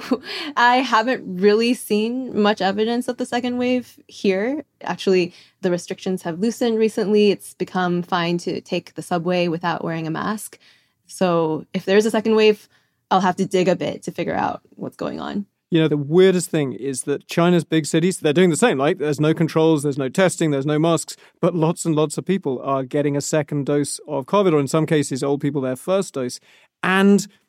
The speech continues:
Speaker 2: they are not vaccinating old people. There's just nothing going on. No boosters, no nothing. It is a very, very strange situation. But that's not what we're talking about this week. We are talking about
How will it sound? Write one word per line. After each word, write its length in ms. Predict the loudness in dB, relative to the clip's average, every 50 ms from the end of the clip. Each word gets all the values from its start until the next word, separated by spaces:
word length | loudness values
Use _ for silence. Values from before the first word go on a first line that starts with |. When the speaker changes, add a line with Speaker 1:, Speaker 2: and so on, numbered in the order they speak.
| _ _ 2
Speaker 2:
they 120 | 4 4
are 220 | 4 4 4 2 4
not 320 | 4 4 4 4 2 0
vaccinating 760 | -4 -2 0 0 0 0 -2 -2 -2 -2 -2 -2 -4 -6 -6
old 240 | -4 -4 -4 -4 -4
people. 300 | -4 -6 -6 -6 -8 -8
There's 180 | -8 -6 -4
just 160 | -4 -4 -2 0
nothing 420 | 2 2 4 2 2 0 -2 -2
going 220 | 0 0 -2 -2
on. 160 | -2 -6 -8 -8
No 140 | -8 -8
boosters, 480 | -2 2 4 4 4 2 0 -4 -4 -2
no 100 | -2 -2
nothing. 320 | 0 -2 -2 -4 -6 -10 -8 -4
It 120 | 0 2
is 220 | 2 2 0 -2 -10 _ -4
a 80 | -4 -4
very, 380 | -4 -2 0 2 2 2 2
very 260 | 0 0 -4 -4 -4 -6
strange 440 | -8 -8 -8 -6 -6 -6 -8 -10
situation. 440 | -12 -12 -6 -4 -4 -4 -4 -6 0
But 240 | 4 4 4 4 2 -2 -14 _ _ _ _
that's 180 | 0 0 2 4
not 140 | 4 4 4
what 100 | 4 4
we're 60 | 4
talking 240 | 4 4 4 4 4
about 140 | 2 2 2
this 180 | 0 0 -2
week. 140 | -4 -8 -4
We 160 | -2 0 0 0
are 160 | 0 -2 -2
talking 240 | 0 0 0 2 2
about 260 | 2 2 0 -2